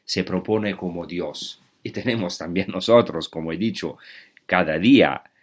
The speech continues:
eh, aunque no somos políticos, este problema de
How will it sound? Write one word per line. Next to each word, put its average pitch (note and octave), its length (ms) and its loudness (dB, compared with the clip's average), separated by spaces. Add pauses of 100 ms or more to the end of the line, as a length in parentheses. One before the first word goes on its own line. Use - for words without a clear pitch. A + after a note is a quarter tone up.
(520)
eh, D2 680 -4
aunque E2+ 440 -4
no D#2 120 -6
somos F#2 380 0
políticos, F2 640 -4
este E2 280 -6
problema D2 640 -6
de D2 300 -8